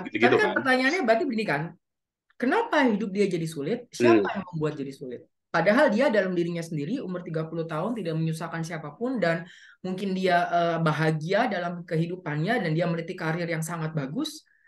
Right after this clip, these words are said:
Speaker 2: Kenapa dia tidak bisa dilihat sebagai bahagia? Kenapa selalu ada yang kurang kalau dia me-, tidak menggandeng seseorang? Kayak
Speaker 1: Hmm.
Speaker 2: kemudian wanita. Kenapa
Speaker 1: Iya.
Speaker 2: kalau dia nggak melendung hamil dengan laki-laki kaya, kenapa dia nggak bisa bahagia?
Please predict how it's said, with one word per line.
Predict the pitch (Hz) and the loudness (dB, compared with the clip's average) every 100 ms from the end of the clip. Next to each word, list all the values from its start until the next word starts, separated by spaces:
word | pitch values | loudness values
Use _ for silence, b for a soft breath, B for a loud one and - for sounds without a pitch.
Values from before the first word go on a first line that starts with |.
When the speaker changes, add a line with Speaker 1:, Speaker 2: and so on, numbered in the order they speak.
| _ _ | _ _
Speaker 2:
Kenapa | - 339 466 440 | 2 4 4 2
dia | 359 | 2
tidak | 254 208 | 2 2
bisa | 202 | 0
dilihat | 190 180 190 | -2 -2 -2
sebagai | 175 156 156 | 0 0 0
bahagia? | 151 143 147 151 | -2 -2 -4 -4
Kenapa | 320 381 - | -2 -2 -2
selalu | 320 254 | 0 2
ada | 226 | 2
yang | 226 233 | 0 -2
kurang | 302 254 175 | 0 0 0
kalau | 180 175 | -2 -2
dia | 180 | -2
me-, | 180 170 | -4 -6
tidak | - 160 160 | -4 -2 0
menggandeng | 156 147 156 | 0 0 -2
seseorang? | 160 156 151 143 131 | -6 -6 -6 -6 -6
Kayak | - 139 110 | 0 2 0
Speaker 1:
Hmm. | |
Speaker 2:
kemudian | - - 165 190 | -4 -6 -4 -2
wanita. | 156 160 160 104 - _ b b | -4 -4 -6 -10 -12 _ b b
Kenapa | - 285 392 | 2 6 6
Speaker 1:
Iya. | 622 | 4
Speaker 2:
kalau | 285 | 2
dia | 269 | 2
nggak | 247 208 | 6 8
melendung | 208 208 190 262 208 | 8 8 6 4 2
hamil | 196 180 202 254 | 0 -2 -2 -2
dengan | 214 | -4
laki-laki | 185 180 185 180 196 | -6 -6 -6 -6 -4
kaya, | 165 214 | -2 -2
kenapa | 359 415 480 | -2 -4 0
dia | 427 320 | 0 0
nggak | 180 | -2
bisa | 180 | -4
bahagia? | 175 196 302 104 | -6 -4 -4 -8